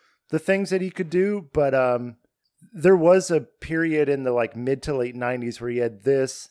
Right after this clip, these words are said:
and Super Cop was actually re-released in America after Rumble in the Bronx. And then you got, like, remember, like, First Strike and a few others that were still, like, a Jackie Chan kind of movie.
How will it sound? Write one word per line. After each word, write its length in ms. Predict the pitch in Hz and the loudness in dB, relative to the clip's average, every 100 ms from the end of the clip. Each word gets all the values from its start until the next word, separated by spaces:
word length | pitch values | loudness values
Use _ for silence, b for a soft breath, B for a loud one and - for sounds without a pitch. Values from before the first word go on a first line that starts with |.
| _ | _
and 200 | 127 127 | -14 -12
Super 360 | - - 185 180 | -12 -6 -4 -4
Cop 300 | - 151 135 | -2 -2 0
was 140 | 135 113 | -4 -2
actually 560 | 120 117 139 117 110 - _ _ _ - | -4 -4 -6 -6 -8 -14 _ _ _ -8
re-released 720 | 139 202 208 156 147 143 - | 0 2 2 2 0 -2 -4
in 120 | 160 | -6
America 580 | 143 131 127 131 135 - | -4 -2 -2 -2 -6 -4
after 680 | 127 143 - 135 113 104 - _ _ _ _ | -2 -2 -2 -2 0 -2 -4 _ _ _ _
Rumble 300 | 123 123 117 | -2 -2 -4
in 80 | 113 | -6
the 60 | |
Bronx. 680 | 104 110 101 101 - - - - _ _ _ _ _ | -6 -4 -4 -6 -10 -12 -12 -16 _ _ _ _ _
And 140 | 139 139 | -6 -4
then 100 | 147 | -2
you 120 | 143 | 0
got, 300 | 147 139 139 | 2 2 0
like, 180 | 131 - _ _ _ _ | -6 -8 _ _ _ _
remember, 240 | 165 190 180 | -4 0 2
like, 160 | 139 | 2
First 420 | - - 160 165 - | -2 -4 -2 -2 -6
Strike 760 | - 143 147 156 156 - - - _ _ _ | -4 0 2 2 -2 -8 -20 -20 _ _ _
and 100 | 139 | -10
a 40 | 135 | -6
few 280 | 185 190 | 0 4
others 520 | 151 156 180 180 175 - | 6 4 2 2 2 0
that 140 | 147 | -2
were 100 | 135 | -2
still, 420 | - - 147 156 | -6 0 2 4
like, 300 | 143 131 - _ _ _ _ | 2 -2 -4 _ _ _ _
a 80 | 147 | -4
Jackie 460 | 110 135 127 - 147 | 0 0 0 -4 -12
Chan 420 | - 143 135 143 | -10 -8 -8 -8
kind 300 | - 139 139 | -8 -4 -2
of 120 | 127 | -4
movie. 640 | 120 127 139 175 175 175 | -4 -4 -2 -4 -8 -10